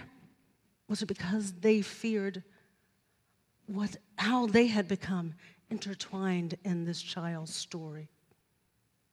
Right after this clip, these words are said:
Had their dream informed them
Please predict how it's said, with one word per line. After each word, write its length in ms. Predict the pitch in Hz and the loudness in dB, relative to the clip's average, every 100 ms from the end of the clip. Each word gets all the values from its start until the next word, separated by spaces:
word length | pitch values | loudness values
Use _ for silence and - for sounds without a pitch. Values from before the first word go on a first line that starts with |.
| _ _ _ _ - - - - | _ _ _ _ -20 -20 -18 -4
Had 280 | - 262 269 | 6 8 8
their 220 | 269 262 | 6 4
dream 480 | 214 190 240 262 269 | 2 0 2 4 4
informed 840 | 254 233 208 - 262 277 247 208 180 | 4 4 2 -4 0 2 4 4 4
them 340 | 151 156 156 | 2 -2 -6